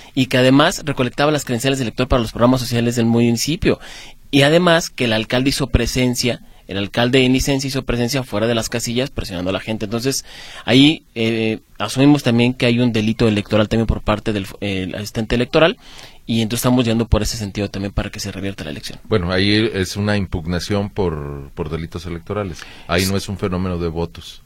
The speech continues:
Speaker 1: No, es por delitos electorales también, y, eh, impugnamos las dos cosas, la determinación del Instituto Electoral para dar la constancia de mayoría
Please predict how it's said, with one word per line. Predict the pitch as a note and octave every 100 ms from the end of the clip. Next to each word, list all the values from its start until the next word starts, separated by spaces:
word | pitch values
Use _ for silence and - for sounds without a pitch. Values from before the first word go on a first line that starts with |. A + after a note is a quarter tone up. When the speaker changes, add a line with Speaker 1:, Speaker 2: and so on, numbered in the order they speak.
| -
Speaker 1:
No, | E3 E3+
es | F3+ -
por | A#3
delitos | F#3 F#3 G3
electorales | D#3 - C#3+ D3+ D#3+
también, | B2+ B2+ C3 -
y, | C#3 B2 B2 C3 -
eh, | C#3+ B2
impugnamos | B2 A#2+ C#3 C#3+ D#3 E3
las | B2
dos | C3
cosas, | - - A2 -
la | A#2 B2+ C3 D3+
determinación | D3 B2+ A#2 A#2 A2+ - D#3
del | C#3+
Instituto | C3+ C#3+
Electoral | B2+ A2+ B2
para | - G#2+
dar | A2+
la | A#2
constancia | A2 A2+ B2
de | B2+
mayoría | C3 D3+ F#3